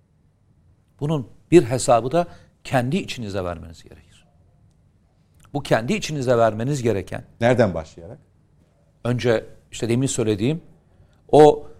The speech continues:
Speaker 1: e, kişinin, tek kişinin çıkıp bu ülkede bunu savunabilmesini alkışlamaktan başlayacaksınız. Orada kaybettik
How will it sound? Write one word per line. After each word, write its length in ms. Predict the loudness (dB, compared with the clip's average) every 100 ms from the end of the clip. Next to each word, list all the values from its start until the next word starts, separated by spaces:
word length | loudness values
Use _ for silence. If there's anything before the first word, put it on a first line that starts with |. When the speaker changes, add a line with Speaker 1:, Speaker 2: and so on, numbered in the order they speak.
| _ _ _ _ _ -4
Speaker 1:
e, 380 | 0 2 2 -2 -4
kişinin, 400 | -4 -2 -2 2
tek 240 | 0 0
kişinin 380 | -4 -4 -4 -6
çıkıp 380 | -10 -2 -2 -2 -20 _ _ _ _ _
bu 240 | 2 8 8
ülkede 420 | 6 0 0 0
bunu 160 | -2 0
savunabilmesini 1080 | 2 2 2 -2 -2 -4 -2 -4 -2 -2
alkışlamaktan 840 | 2 0 0 -6 -4 -4 -6 -8 -8
başlayacaksınız. 680 | -12 -16 -20 -20 -20 -20 -20 _ _ _ _ _ _ _
Orada 260 | 0 0 0
kaybettik 440 | -2 -4 -6 -14